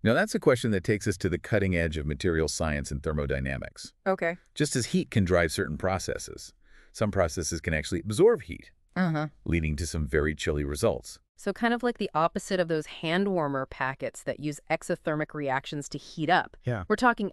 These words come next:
Speaker 2: endothermic reactions that suck the heat out of their surroundings.
Speaker 1: You got it. One area where this principle is being explored is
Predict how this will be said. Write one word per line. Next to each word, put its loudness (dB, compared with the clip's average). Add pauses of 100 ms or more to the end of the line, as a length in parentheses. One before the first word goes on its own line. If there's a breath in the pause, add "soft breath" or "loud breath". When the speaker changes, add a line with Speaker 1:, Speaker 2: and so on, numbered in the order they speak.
Speaker 2:
endothermic 4
reactions -2
that -8
suck -2
the -4
heat -6
out -4
of -16
their -6
surroundings. -14
Speaker 1:
You -4
got -4
it. -18 (840 loud breath)
One 4
area 6
where 4
this 0 (200)
principle 2
is -2
being 0
explored 2
is -8